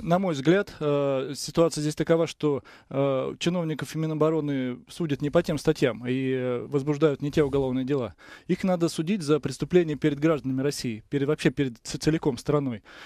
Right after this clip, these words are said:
А, и они заслуживают самого жесткого наказания, потому что, э, те размеры ущерба, которые сейчас фигурируют в уголовных делах, они, э, не поддаются там, э, логическому осмыслению, да. То есть эти деньги должны были по-, были потрачены на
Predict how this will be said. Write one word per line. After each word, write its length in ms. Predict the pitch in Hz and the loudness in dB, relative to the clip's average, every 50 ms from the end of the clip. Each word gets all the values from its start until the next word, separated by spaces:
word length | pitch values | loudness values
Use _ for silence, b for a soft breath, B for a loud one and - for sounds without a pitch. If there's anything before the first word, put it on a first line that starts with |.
| B B _ | B B _
А, 240 | - 135 143 147 143 | 2 4 4 4 4
и 160 | - - 165 180 | 4 4 4 4
они 200 | 185 202 202 175 | 4 2 0 -2
заслуживают 320 | 160 - 196 180 160 131 | -2 0 0 0 0 2
самого 240 | - 185 165 165 165 | 4 4 4 4 2
жесткого 340 | 156 180 156 - - 135 127 | 0 0 -2 -2 -4 -4 -4
наказания, 480 | 131 127 139 135 127 135 123 110 104 | -2 0 0 0 0 0 -2 -2 -4
потому 300 | 95 - 139 135 147 147 | -6 -4 -2 -2 -2 -2
что, 200 | - - 151 127 B B B B B B | -2 0 -2 -2 B B B B B B
э, 180 | - 135 135 127 - | -2 -2 -2 4 6
те 100 | 190 185 | 8 8
размеры 580 | 165 151 139 139 165 170 160 147 143 135 131 139 | 8 6 2 0 0 0 2 2 2 0 0 0
ущерба, 440 | 156 160 - - 233 240 226 165 - | -2 -2 0 2 2 2 2 2 0
которые 420 | - 147 - 151 147 143 139 131 | 0 0 2 2 2 2 2 -2
сейчас 260 | - - - 151 131 | -2 -2 -2 -2 0
фигурируют 440 | - 143 135 135 139 139 131 127 120 | -2 -2 -2 0 0 0 -2 -2 -4
в 40 | 123 | -2
уголовных 380 | 123 135 139 139 131 131 127 123 | -2 -2 0 0 -2 -2 -2 2
делах, 380 | 139 151 180 214 226 - - B B B B B B B B B | 2 2 2 2 0 -4 -8 B B B B B B B B B
они, 340 | - 131 143 165 196 214 190 175 | 0 0 2 2 0 0 2 2
э, 360 | 156 151 156 151 147 139 123 - _ _ | 2 2 2 0 0 -2 -4 -8 _ _
не 180 | 160 165 165 170 | -8 -6 -4 -4
поддаются 520 | 160 165 160 165 180 190 190 160 - 143 123 | -2 2 4 6 6 6 4 0 -2 -2 -2
там, 260 | - 131 117 98 98 - _ | 0 -2 -2 -4 -8 -14 _
э, 40 | - - - - 135 | -20 -18 -10 -6 -4
логическому 720 | 139 135 131 143 156 160 160 175 151 - - - 156 151 151 | -4 -2 0 2 0 0 0 -2 -4 -4 -2 -2 -2 -2 -2
осмыслению, 580 | - - 185 180 - 180 170 151 135 131 131 | 0 -2 -2 0 2 2 2 2 2 0 2
да. 140 | 143 156 135 | 2 2 2
То 80 | - 139 | 0 -2
есть 120 | - - | -4 -2
эти 140 | 202 196 202 | -2 0 0
деньги 260 | 180 233 233 208 156 | 0 0 0 0 2
должны 240 | 143 147 160 180 208 | 0 0 0 0 -2
были 200 | 175 156 147 156 | -2 -2 -2 -2
по-, 180 | 139 - 147 156 | -2 0 -2 0
были 220 | 156 151 170 156 | 0 0 -2 0
потрачены 560 | - 156 156 - 156 143 - - 123 120 120 | 0 0 2 2 2 2 2 -2 -4 -4 -2
на 260 | 120 147 165 147 - | 0 0 0 0 0